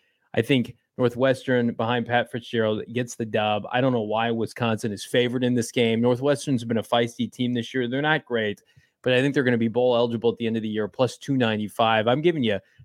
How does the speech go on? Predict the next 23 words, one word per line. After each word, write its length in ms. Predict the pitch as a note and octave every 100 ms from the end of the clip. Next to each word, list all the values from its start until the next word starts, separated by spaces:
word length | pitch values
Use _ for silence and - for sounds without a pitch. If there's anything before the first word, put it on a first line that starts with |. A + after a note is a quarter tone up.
| -
some 200 | A#2+ G#2+
big 240 | C#3 C3+
payouts 460 | C3+ C#3 A2 G2 -
here, 120 | G#2+
ladies 520 | G#2 G#2+ G#2 G2+ G2+ -
and 120 | G#2+
gentlemen, 380 | G2+ A2 A2 A2
with 100 | G#2 G#2
a 20 |
bunch 160 | A#2
of 100 | A#2
programs 480 | - B2+ A#2 A2+ G#2+ -
I 100 | B2
do 120 | A2+
not 320 | A2+ A2 A2+ _ _ _
believe 340 | A2 G#2+ A2 G2+
in. 160 | F#2+
It's 100 | F#2+
crazy. 380 | - F3+ G3+ C#3+
Wisconsin 600 | A2+ - G3 B3+ B3 F#3+
fired 360 | - F#3 G#3+ G#3+
their 140 | G3+
coach, 540 | F#3 F#3 C3+ G2+ -